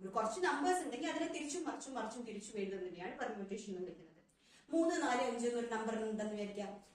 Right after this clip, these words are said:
അതിന് നമുക്ക് മുന്നൂറ്റി നാപ്പത്തഞ്ച് എന്ന് എഴുതാലോ, അഞ്ഞൂറ്റി നാപ്പത്തിമൂന്ന് എന്ന് എഴുതാലോ, അഞ്ഞൂറ്റി മുപ്പത്തിനാല് എന്ന് എഴുതാലോ. ഇതെല്ലാം ഈ ഡിജിറ്റ്സിന്റെ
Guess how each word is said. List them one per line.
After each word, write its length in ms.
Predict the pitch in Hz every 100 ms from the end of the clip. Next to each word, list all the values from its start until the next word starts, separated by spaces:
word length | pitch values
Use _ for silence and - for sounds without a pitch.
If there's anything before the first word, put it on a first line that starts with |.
| -
അതിന് 140 | 233
നമുക്ക് 200 | 240 240
മുന്നൂറ്റി 360 | 247 247 262 262
നാപ്പത്തഞ്ച് 420 | 247 240 240 226
എന്ന് 120 | 240
എഴുതാലോ, 540 | 226 226 220 233 - - - _ -
അഞ്ഞൂറ്റി 320 | 285 330 320
നാപ്പത്തിമൂന്ന് 560 | 302 285 277 269 269 262
എന്ന് 100 | 254
എഴുതാലോ, 560 | 247 240 240 240 - - _
അഞ്ഞൂറ്റി 300 | 220 285 285
മുപ്പത്തിനാല് 640 | 220 202 285 294 311 285 277
എന്ന് 120 | 254
എഴുതാലോ. 400 | 240 214 208 - - - 453
ഇതെല്ലാം 640 | 427 - 427 240 - 262 294
ഈ 200 | 285 190
ഡിജിറ്റ്സിന്റെ 540 | 202 202 - 190